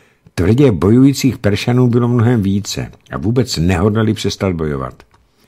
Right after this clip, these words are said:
A v tom nastal okamžik, který jsem v závěru minulé části popisoval.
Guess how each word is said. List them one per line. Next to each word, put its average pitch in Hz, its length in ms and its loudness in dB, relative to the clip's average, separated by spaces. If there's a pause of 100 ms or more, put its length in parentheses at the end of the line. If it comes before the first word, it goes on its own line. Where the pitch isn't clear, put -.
(480)
A - 100 -6
v - 60 -16
tom 120 160 4
nastal 143 360 0
okamžik, 87 680 -4 (280)
který 95 280 -2
jsem 98 340 -2
v 69 60 -12 (200)
závěru 90 440 0
minulé 104 340 0
části 101 420 -4
popisoval. 62 760 -12